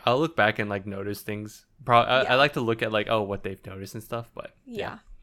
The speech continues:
Speaker 1: So.
Speaker 2: Okay. Okay, cool, cool. There's a lot to look forward to.
Speaker 1: Yeah.
Speaker 2: There's a lot.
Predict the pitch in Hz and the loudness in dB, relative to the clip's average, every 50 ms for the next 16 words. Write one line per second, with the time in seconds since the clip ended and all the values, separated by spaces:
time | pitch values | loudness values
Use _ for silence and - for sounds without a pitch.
0 | _ _ _ _ _ _ _ - - - - _ _ _ _ - _ _ - - | _ _ _ _ _ _ _ -20 -20 -20 -20 _ _ _ _ -20 _ _ -18 -16
1 | - - - - _ _ _ - - _ _ _ _ _ _ _ _ _ _ _ | -16 -16 -16 -20 _ _ _ -20 -20 _ _ _ _ _ _ _ _ _ _ _
2 | _ _ _ _ _ _ _ _ _ _ _ _ _ _ _ _ _ _ _ _ | _ _ _ _ _ _ _ _ _ _ _ _ _ _ _ _ _ _ _ _
3 | _ _ _ _ - - _ _ - - - - _ _ _ - - - - _ | _ _ _ _ -20 -20 _ _ -20 -20 -20 -20 _ _ _ -18 -18 -18 -18 _
4 | _ - 440 453 494 466 440 440 440 - 403 427 - _ - 320 403 480 427 262 | _ -2 -2 -2 0 0 0 0 0 0 -4 -8 -6 _ -8 -8 -6 -8 -8 -12
5 | - - - - - - _ _ _ - 101 120 147 147 - _ _ _ _ _ | -12 -14 -16 -18 -18 -20 _ _ _ -8 -8 -8 -8 -10 -12 _ _ _ _ _
6 | _ _ _ _ _ _ 240 240 240 247 240 233 214 202 214 254 - 87 - - | _ _ _ _ _ _ -20 -18 -16 -16 -14 -14 -14 -14 -14 -14 -16 -16 -18 -20